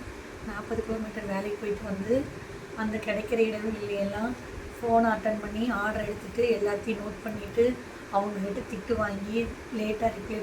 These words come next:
பண்ணிட்டு, மறுபடியும் திருப்பி ரிட்டர்ன் வந்து, என்னோட வீடியோஸே நான் நைட்ல தான் எடுக்கிறேன். ஆஃபீஸ்ல போய் பணம் கட்டிட்டு வந்துட்டு, மத்த வேலையெல்லாம் ஏதாவது வாங்குறதுனா போயிட்டு வந்துட்டு, முடியல, சடைஞ்சு போயிருது.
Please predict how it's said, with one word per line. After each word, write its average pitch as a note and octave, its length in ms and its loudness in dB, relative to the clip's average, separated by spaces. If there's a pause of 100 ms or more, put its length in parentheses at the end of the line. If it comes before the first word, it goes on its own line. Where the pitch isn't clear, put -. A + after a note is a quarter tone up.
பண்ணிட்டு, G#3 400 0 (1000)
மறுபடியும் G#3+ 360 0
திருப்பி A3 260 -2
ரிட்டர்ன் G#3 300 -4
வந்து, G#3+ 220 2
என்னோட G#3 260 -2
வீடியோஸே A3+ 460 4
நான் G#3 160 0
நைட்ல A#3 300 0
தான் B3 120 4
எடுக்கிறேன். G3+ 320 -4 (480)
ஆஃபீஸ்ல G3+ 380 -2
போய் G3+ 180 -4
பணம் G#3 180 -4
கட்டிட்டு G3 300 -6
வந்துட்டு, A3+ 320 4 (1800)
மத்த G#3 300 2
வேலையெல்லாம் G#3+ 460 2
ஏதாவது G#3 320 0
வாங்குறதுனா G3+ 460 2 (100)
போயிட்டு G3+ 280 0 (120)
வந்துட்டு, G3+ 360 -6 (800)
முடியல, C4 400 6 (640)
சடைஞ்சு A#3+ 480 0 (100)
போயிருது. A3 400 4